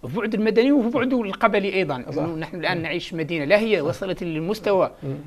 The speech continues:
Speaker 1: ال-، ال-، التكافل المدني، إنه فهم
Speaker 2: صح.
Speaker 1: منظمات قوية عندها إمكانيات تتدخل، وفهم حكومة، آه،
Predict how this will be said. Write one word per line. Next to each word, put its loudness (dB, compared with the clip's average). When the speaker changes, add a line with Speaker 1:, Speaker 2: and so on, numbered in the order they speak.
Speaker 1:
ال-، -4
ال-، -4
التكافل 2
المدني، 4
إنه -2
فهم -4
Speaker 2:
صح. 0
Speaker 1:
منظمات 2
قوية 4
عندها -2
إمكانيات 0
تتدخل، -2
وفهم -4
حكومة، 0
آه، -2